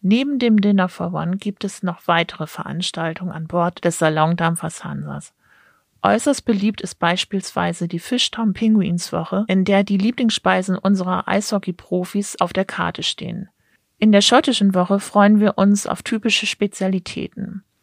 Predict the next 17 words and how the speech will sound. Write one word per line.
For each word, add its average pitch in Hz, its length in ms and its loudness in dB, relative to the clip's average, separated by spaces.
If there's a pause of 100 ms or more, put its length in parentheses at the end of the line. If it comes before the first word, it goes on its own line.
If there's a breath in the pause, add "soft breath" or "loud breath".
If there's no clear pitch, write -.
(260)
Am 208 140 4
Muttertag 214 640 2
legt 196 220 -4
M 208 180 4
S 208 200 0
Hansa 202 280 2
sogar 185 400 -2
zum 190 220 -2
Turn 202 260 2
hinaus 196 420 4
auf - 140 -2
die 185 160 -4
Weser 190 300 2
ab 170 240 -2
und 190 160 -2
verwöhnt 190 420 0
Mütter 196 460 0